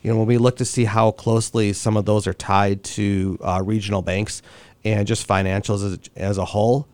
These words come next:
that's an area that if the economy starts to, to sputter, if it starts to slow down, if we s-, continue to see more issues, you're gonna feel it stronger in that area within small caps, and that's something that we need to watch out for.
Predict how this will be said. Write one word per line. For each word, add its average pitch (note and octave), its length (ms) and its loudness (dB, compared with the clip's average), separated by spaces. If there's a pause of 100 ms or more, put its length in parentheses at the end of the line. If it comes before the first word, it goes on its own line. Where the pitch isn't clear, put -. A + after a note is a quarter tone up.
that's A2+ 160 -2
an A#2 80 -2
area A2+ 280 2
that G2+ 160 2
if G2+ 260 -2
the G#2 100 -2
economy G#2 320 -2
starts - 320 -6
to, F#2 160 -6
to F#2+ 420 -4
sputter, G#2 540 -2
if G2 140 -6
it F#2+ 40 -4
starts G2 240 -6
to G#2 80 -10
slow G2 300 -2
down, F#2+ 300 0 (300)
if - 60 -20
we G#2+ 80 -2
s-, - 140 -6
continue G#2 340 -4
to G2+ 60 -6
see A2 100 -2
more G2 240 -2
issues, G2 240 -4
you're G#2 80 -4
gonna D#3+ 140 4
feel F3+ 180 4
it C3 60 2
stronger C#3+ 460 4
in C3 100 6
that B2 160 4
area C3 360 6
within A#2 280 2
small A2+ 280 2
caps, D3+ 340 -2
and B2+ 80 2
that's A2 100 0
something A#2+ 240 0
that A2+ 80 0
we A2+ 80 0
need A2+ 140 0
to G#2 80 0
watch G2 260 -2
out G#2+ 160 0
for. C3 320 0